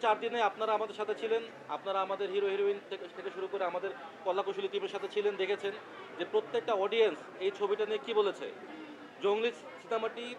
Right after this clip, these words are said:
ফ্যামিলি অডিয়েন্সের মুভি, এটা অবশ্যই একটি কমার্শিয়াল, কমার্শিয়াল মুভি, পাশাপাশি কিন্তু এটার ভিতরে একটা সামাজিক আমরা চেষ্টা করেছি বেশ কিছু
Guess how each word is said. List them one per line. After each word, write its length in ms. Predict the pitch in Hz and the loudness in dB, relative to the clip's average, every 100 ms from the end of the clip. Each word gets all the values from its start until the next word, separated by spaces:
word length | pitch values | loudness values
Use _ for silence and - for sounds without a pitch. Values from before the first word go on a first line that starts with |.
| - | -4
ফ্যামিলি 360 | 202 214 226 | -2 0 4
অডিয়েন্সের 400 | 214 202 214 214 | 4 6 4 2
মুভি, 280 | 202 180 240 269 - - - - - - - | 0 -2 -4 -8 -14 -16 -14 -16 -18 -18 -10
এটা 440 | - 185 226 226 226 - | -6 2 4 4 2 -2
অবশ্যই 380 | 165 214 - 262 | 2 2 2 0
একটি 140 | - | 0
কমার্শিয়াল, 460 | - 226 - 254 - 440 - | 0 2 0 -2 -6 -6 -4
কমার্শিয়াল 400 | 208 226 247 233 | -2 0 0 2
মুভি, 280 | 190 196 254 - - - | 0 -2 -4 -12 -16 -2
পাশাপাশি 420 | 185 185 233 240 | 0 2 0 0
কিন্তু 220 | 233 254 247 | -4 -4 -2
এটার 180 | 220 | 0
ভিতরে 180 | 220 220 | 0 -2
একটা 120 | 233 | -4
সামাজিক 420 | 214 208 214 220 214 | -2 0 0 -2 -6
আমরা 160 | 196 | -6
চেষ্টা 240 | 214 202 226 | -6 -4 -2
করেছি 320 | 226 - 262 - - - - | -2 -2 -10 -12 -14 -6 4
বেশ 240 | 196 - 190 | 4 4 -4
কিছু 320 | 247 254 | -8 -8